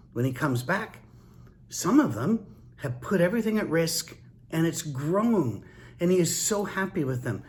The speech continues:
But one of them goes, "Oh boy, our boss is a scary boss. And so I'm gonna bury this and protect it. And when he comes back, I'm gonna hand him what he gave us,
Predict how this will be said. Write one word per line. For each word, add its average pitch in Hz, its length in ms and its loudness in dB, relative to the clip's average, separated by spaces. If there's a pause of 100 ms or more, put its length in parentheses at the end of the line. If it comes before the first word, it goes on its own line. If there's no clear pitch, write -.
(320)
But 156 200 2
one 220 260 6
of 170 140 4
them 131 160 2
goes, 123 340 0
"Oh 220 480 0
boy, 180 340 0
our 156 160 0
boss 165 380 -2
is 120 140 -4
a 120 80 -4
scary 120 500 -2
boss. - 580 -6 (720)
And 110 280 -6
so 110 1000 -4 (340)
I'm 160 220 2
gonna 151 160 0
bury 160 540 2
this 214 440 -8 (220)
and 107 240 -8
protect - 720 -12
it. - 280 -18 (440)
And 139 100 0
when 143 140 6
he 214 140 6
comes 196 360 0
back, 170 360 -4 (320)
I'm 214 180 4
gonna 175 220 2
hand 170 340 -2
him 151 240 -2
what 147 140 -2
he 165 160 -2
gave 156 320 0
us, 135 400 -6